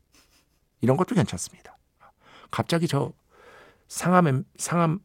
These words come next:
엠비씨 뒤쪽에 있는 해장국 맛집이 떠오르네. 거기 지하에 있거든요. 기가 막힙니다, 거기." 거기는 그 우리 김철영, 찐짜형 피디도 동의를 했는데 전국 탑 클래스급이야, 거기.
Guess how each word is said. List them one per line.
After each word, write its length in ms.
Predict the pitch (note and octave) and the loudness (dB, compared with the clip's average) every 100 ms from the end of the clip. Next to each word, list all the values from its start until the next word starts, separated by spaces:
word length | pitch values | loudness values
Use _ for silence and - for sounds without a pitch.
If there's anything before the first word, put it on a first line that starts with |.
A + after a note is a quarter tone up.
| - | 0
엠비씨 380 | A#2+ A#2+ B2 C3 | 2 2 0 -2
뒤쪽에 440 | B2+ C3 F3+ C#3 | -2 0 2 4
있는 320 | G#2+ A2 A#2 - - _ _ - | 2 0 -4 -8 -18 _ _ -2
해장국 420 | E3+ E3+ - D#3 | 2 2 0 -2
맛집이 420 | F#2 F#3 - D#3+ | -2 -2 2 2
떠오르네. 340 | C3 G2+ - - - _ _ _ _ - - _ _ _ - | 2 0 -2 -18 -20 _ _ _ _ -20 -20 _ _ _ -8
거기 140 | A2+ | -6
지하에 300 | - - D3+ C#3 | 0 6 8 8
있거든요. 480 | - F2 F2 A2+ - _ | 2 -4 -6 -10 -12 _
기가 400 | - - A2 E3 | -14 -8 4 8
막힙니다, 440 | G3+ D#3 - C#3 C#3 | 8 6 -2 -6 -8
거기." 260 | - - _ _ _ _ _ _ _ - - - - - | -10 -18 _ _ _ _ _ _ _ -20 -20 -20 -20 0
거기는 460 | - B2+ E3 E3+ C3 _ - _ _ _ _ - | 4 8 8 6 2 _ -20 _ _ _ _ -8
그 440 | - A#2 A2 G2 - _ _ _ _ _ - | 2 4 6 4 -2 _ _ _ _ _ -2
우리 180 | C#3+ B2+ | 2 4
김철영, 460 | C#3 C#3+ B2+ C#3 | 2 4 4 4
찐짜형 360 | E3 G3 F#3 E3 | 0 4 4 4
피디도 340 | D#3 D3+ C3+ | 4 4 2
동의를 320 | - A#2 B2 | 2 2 4
했는데 380 | B2 G#2+ C3+ A2 - _ _ _ | 2 2 0 -2 -6 _ _ _
전국 440 | - D3+ E3 F4 - | 4 6 8 6 2
탑 240 | - - | -6 -2
클래스급이야, 580 | - A3+ - - G#2 F2+ | 4 4 4 -2 -4 -6
거기. 240 | - - | -12 -20